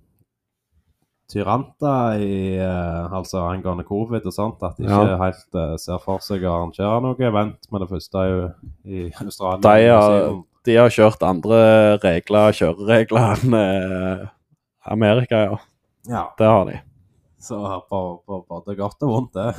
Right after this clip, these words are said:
Speaker 2: Mm.
Speaker 1: Eh, nei, eh, men, eh, det var jækla hyggelig å, å ha deg på besøk, Stian.
Speaker 2: Jo, takk for at jeg fikk komme.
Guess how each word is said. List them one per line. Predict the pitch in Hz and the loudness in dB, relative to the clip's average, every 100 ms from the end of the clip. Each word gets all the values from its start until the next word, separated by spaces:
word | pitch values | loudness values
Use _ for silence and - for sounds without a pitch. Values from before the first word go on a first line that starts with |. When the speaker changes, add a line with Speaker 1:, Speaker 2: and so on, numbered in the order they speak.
| 95 | -4
Speaker 2:
Mm. | 110 104 95 104 _ _ _ _ _ _ _ _ _ _ _ _ _ _ _ | 0 0 -2 -4 _ _ _ _ _ _ _ _ _ _ _ _ _ _ _
Speaker 1:
Eh, | 139 143 139 | -8 -6 -4
nei, | 147 170 208 180 _ | -4 -4 -4 -8 _
eh, | 170 165 160 151 | -2 0 0 0
men, | 151 151 147 | -2 -4 -2
eh, | 139 131 | -2 -2
det | 123 139 | -2 0
var | 139 | 2
jækla | 127 95 - 135 | 2 0 0 0
hyggelig | 107 135 - - | 0 0 -2 0
å, | 123 110 101 98 87 | 0 2 2 2 0
å | 98 | 0
ha | 98 | 0
deg | 104 | -2
på | 95 90 | -6 -8
besøk, | 87 107 160 | -4 -4 -4
Stian. | - 214 117 | -6 0 6
Speaker 2:
Jo, | 139 170 | 6 6
takk | 135 139 - | 2 0 0
for | 143 | 2
at | 135 | 4
jeg | 131 | 2
fikk | - | 2
komme. | 90 98 165 | 2 4 2